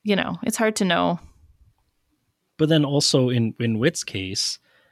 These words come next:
Speaker 2: uh, and are you allowed to bring a child into danger and bring her to all these, like,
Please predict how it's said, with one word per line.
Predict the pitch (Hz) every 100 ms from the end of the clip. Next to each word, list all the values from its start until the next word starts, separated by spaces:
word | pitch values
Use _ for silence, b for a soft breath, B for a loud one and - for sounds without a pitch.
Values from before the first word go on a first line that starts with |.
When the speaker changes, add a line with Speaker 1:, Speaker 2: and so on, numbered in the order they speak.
| _ _ -
Speaker 2:
uh, |
and | 113 104 110 120 113
are | 120 120
you | 123
allowed | 117 110 117 117 113
to | - 120
bring | - 113 110 107
a | 110
child | - 113 104 123 139
into | 127 120 117
danger | 101 95 107 120 151 185
and | 131 110
bring | 117 113
her |
to | 110
all | 117 107
these, | 107 107 -
like, | 110 101 98 -